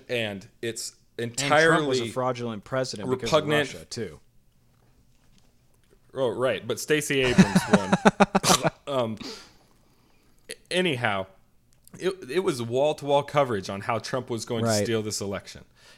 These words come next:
Speaker 1: Even though the media was doing yeoman's work, they were providing millions of dollars of free coverage to Biden Harris. They were suppressing stories that made them look bad, et cetera, ad nauseum. And this is, story is just one of literally hundreds that I could have picked,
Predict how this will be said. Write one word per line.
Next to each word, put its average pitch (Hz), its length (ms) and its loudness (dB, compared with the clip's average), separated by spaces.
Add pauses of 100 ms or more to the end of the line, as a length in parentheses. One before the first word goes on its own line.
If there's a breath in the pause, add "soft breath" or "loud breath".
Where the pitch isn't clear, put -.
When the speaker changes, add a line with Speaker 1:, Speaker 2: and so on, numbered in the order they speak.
(120)
Speaker 1:
Even 156 320 0
though 135 440 0 (260)
the 110 240 -6
media 135 380 -4
was 113 200 -2
doing 107 400 -4
yeoman's 135 500 0
work, 110 360 -4 (240 loud breath)
they 117 100 -2
were 117 80 -2
providing 107 640 -4 (140)
millions 156 420 -4
of 117 100 -6
dollars 110 340 0
of 101 100 -8
free 110 200 -8
coverage 104 480 -8
to 101 100 -8
Biden 95 380 -6
Harris. 131 480 -2
They 101 160 -6
were 95 380 -8
suppressing 123 600 -4
stories 110 540 -2
that 95 260 -6
made 101 260 -4
them 98 160 -6
look 117 220 -6
bad, 104 300 -4
et 95 120 -14
cetera, 101 380 -6
ad 101 180 -8
nauseum. 101 480 -8 (240 loud breath)
And 139 160 -6
this 190 200 2
is, 165 120 -6
story 135 320 0
is 110 100 -4
just 117 200 -6
one 127 200 0
of 107 240 -4
literally 117 540 0
hundreds 104 540 -4
that 101 120 -6
I 98 80 -6
could - 140 -8
have - 160 -12
picked, - 300 -10